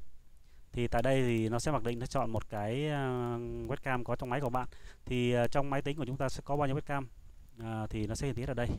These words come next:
Chúng ta, nhiệm vụ chúng ta là sẽ bấm ra, bấm vào đây và chọn cái tên webcam mà chúng ta muốn như các bạn đây này. Ví dụ chọn cái khác này.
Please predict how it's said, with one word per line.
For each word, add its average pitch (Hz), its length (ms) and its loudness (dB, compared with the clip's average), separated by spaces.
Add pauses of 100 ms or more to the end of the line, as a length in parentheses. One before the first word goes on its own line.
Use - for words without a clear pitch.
(140)
Chúng 123 120 -6
ta, 120 240 0 (200)
nhiệm 117 140 -2
vụ 117 100 0
chúng 117 100 0
ta 131 180 0
là 117 80 2
sẽ 123 120 0
bấm 135 220 0
ra, 135 260 0 (140)
bấm 127 100 0
vào 143 60 2
đây 135 120 6 (360)
và 107 120 -2
chọn 113 200 0
cái 123 100 -2
tên 127 220 2
webcam 127 260 -2
mà 113 100 -2
chúng 117 140 -4
ta 123 100 -2
muốn 117 280 4
như 160 60 0
các 147 60 -2
bạn 123 160 -4
đây 110 100 -2
này. 101 140 -6
Ví 117 60 -6
dụ 123 100 -4
chọn - 100 -6
cái 113 80 -10
khác 139 180 -6
này. 131 100 -10